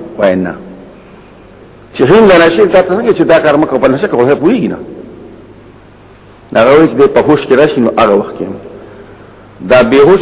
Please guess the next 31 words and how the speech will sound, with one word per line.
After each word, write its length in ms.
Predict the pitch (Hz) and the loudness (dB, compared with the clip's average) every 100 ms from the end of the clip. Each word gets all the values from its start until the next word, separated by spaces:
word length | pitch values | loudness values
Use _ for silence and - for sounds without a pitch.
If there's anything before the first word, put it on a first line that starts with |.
| - | 0
سړي 140 | 160 - | -2 0
ته 60 | 156 | 0
وایم، 300 | 202 214 175 | 2 0 0
دا 100 | 135 | 0
تا 320 | - 180 - | 0 -2 -2
چې 40 | - | -4
کوم 100 | 160 165 | -4 -4
مخکې 160 | - 143 | -2 2
دا 120 | 135 | 2
کار 140 | 147 160 | 2 0
کړی، 160 | 185 | 0
دا 160 | 131 123 | 0 0
کار 200 | 131 123 | 2 0
دی 100 | 107 | 0
غلط 200 | 104 101 - | -2 -4 -2
کړی. 120 | 92 | 0
نو 120 | 98 | 0
په 120 | 92 107 | 0 -2
هوش 300 | - 220 208 - | 2 2 2 -2
پټې 280 | 123 127 104 | -2 0 0
ورته 280 | 107 104 | 0 2
وایم 240 | 107 131 165 180 - - - | 2 2 0 -4 -8 -14 -6
چې 40 | |
د 60 | 104 107 | -2 2
بې 60 | 104 | 2
هوشۍ 240 | 107 135 | 2 2
دا 100 | 120 | 0
کار 200 | - 123 | 0 -2
دی 100 | 113 | -2
غلط 260 | 95 82 78 | -6 -6 -8
و. 160 | - | -10